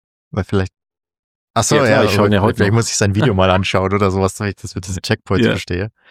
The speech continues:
Speaker 1: Also mein, mein Anspruch ist ja nicht, dass ich jetzt
Speaker 2: Ja.
Speaker 1: das auf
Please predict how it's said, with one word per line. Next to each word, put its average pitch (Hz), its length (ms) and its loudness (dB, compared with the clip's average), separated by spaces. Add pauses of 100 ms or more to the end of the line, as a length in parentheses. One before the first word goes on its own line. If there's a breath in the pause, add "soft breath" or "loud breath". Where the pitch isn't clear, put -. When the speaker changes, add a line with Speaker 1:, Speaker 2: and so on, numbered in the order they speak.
(920 loud breath)
Speaker 1:
Also 107 200 0
mein, 107 220 0 (200)
mein 104 140 -2
Anspruch - 360 -2
ist 113 120 0
ja 110 80 2
nicht, 110 300 -2
dass 101 140 0
ich 101 200 -8 (140)
jetzt 101 200 4
Speaker 2:
Ja. - 60 -2
Speaker 1:
das 98 200 -6
auf 95 280 -2